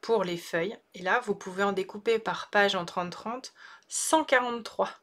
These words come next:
<laughs> Cent treize ou cent quarante-trois ?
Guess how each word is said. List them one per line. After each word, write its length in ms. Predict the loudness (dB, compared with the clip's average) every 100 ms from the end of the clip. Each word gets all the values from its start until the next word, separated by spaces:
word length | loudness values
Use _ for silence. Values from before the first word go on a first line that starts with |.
| _ -14
<laughs> 2250 | -14 -14 -20 _ _ _ _ _ _ _ _ _ _ _ _ -20 -20 -20 -20 _ _
Cent 220 | -2 0
treize 300 | 4 6 6
ou 60 | 2
cent 180 | -4 -2
quarante-trois ? 640 | -2 -2 0 0 -2